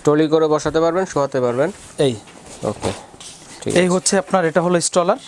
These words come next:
Speaker 1: হুম।
Speaker 2: আর এটা হচ্ছে চাইলে এটা এক জায়গায় ভাঁজ করে
Speaker 1: হুম, হুম, হুম।
Speaker 2: এভাবে একবার লাগেজ ট্রলির মতো এক জায়গায় স্ট্যান্ড করে দাঁড় করিয়ে
Speaker 1: আচ্ছা,
Speaker 2: রাখা যাবে।
Speaker 1: আচ্ছা, দাঁড় করিয়ে রাখা যাবে।
Speaker 2: হ্যাঁ, এটার মধ্যে কালার থাকবে, দুইটা থেকে তিনটা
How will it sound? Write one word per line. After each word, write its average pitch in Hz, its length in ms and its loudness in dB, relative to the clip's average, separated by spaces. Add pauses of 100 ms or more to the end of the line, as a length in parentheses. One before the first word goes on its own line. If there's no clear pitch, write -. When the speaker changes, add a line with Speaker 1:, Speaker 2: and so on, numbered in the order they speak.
(200)
Speaker 1:
হুম। 120 140 -8 (240)
Speaker 2:
আর 135 80 0 (160)
এটা 156 220 0
হচ্ছে 196 320 -2 (680)
চাইলে 156 380 2
এটা 180 160 0 (300)
এক 160 60 0 (120)
জায়গায় 156 240 2 (160)
ভাঁজ 151 160 -2 (140)
করে 220 180 2 (380)
Speaker 1:
হুম, 139 160 0
হুম, 127 160 -2
হুম। 151 100 2
Speaker 2:
এভাবে 151 300 0
একবার 151 240 0 (680)
লাগেজ 156 260 0
ট্রলির 175 280 2
মতো 175 180 0
এক 165 100 -2
জায়গায় 156 220 2
স্ট্যান্ড 147 300 0
করে 156 140 0 (180)
দাঁড় 147 200 0
করিয়ে 135 180 0
Speaker 1:
আচ্ছা, 123 80 -2
Speaker 2:
রাখা 117 140 -8
যাবে। 117 140 -6
Speaker 1:
আচ্ছা, 117 200 -6
দাঁড় 123 140 0
করিয়ে 143 260 2
রাখা 110 200 -4
যাবে। 95 140 -4 (220)
Speaker 2:
হ্যাঁ, 120 160 0 (120)
এটার 160 220 2
মধ্যে 160 240 2
কালার 156 240 0
থাকবে, 165 240 0
দুইটা 151 240 2
থেকে 156 120 0 (100)
তিনটা 170 180 2